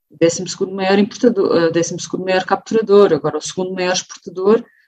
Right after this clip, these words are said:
ou seja, temos aqui um papel importante como, como, como, como que está a influenciar, no fundo, a conservação dos tubarões e raias. Ahm, o governo reconheceu as nossas preocupações e decidiu avançar então com a elaboração deste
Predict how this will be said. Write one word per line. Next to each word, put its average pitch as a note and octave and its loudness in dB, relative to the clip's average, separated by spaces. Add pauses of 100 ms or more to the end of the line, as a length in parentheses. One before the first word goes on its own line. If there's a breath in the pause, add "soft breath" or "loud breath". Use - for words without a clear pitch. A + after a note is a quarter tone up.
(300 soft breath)
ou E3 -6
seja, E3 -2
temos F#3 -4
aqui G3 2
um G#3 4
papel A#3 0
importante D3+ -2
como, D#3+ -8
como, D#3 -8 (100)
como, D#3+ -8 (260)
como D3+ -8 (680)
que - -10
está - -2
a F#3 2
influenciar, F3+ -2
no D#3+ -8
fundo, G#3 -2
a - -2
conservação F3+ -8
dos - -10
tubarões F3+ -8
e F3 -8
raias. - -12 (840 soft breath)
Ahm, D#3+ 0
o G#3+ 2
governo G3 4
reconheceu - 0
as E3+ -4
nossas D#3 -8
preocupações G#3 2
e A#3 0
decidiu G#3+ 0
avançar G3+ -2
então G3+ -4
com G3+ -8
a G3+ 0
elaboração F#3+ -2
deste F#3+ -6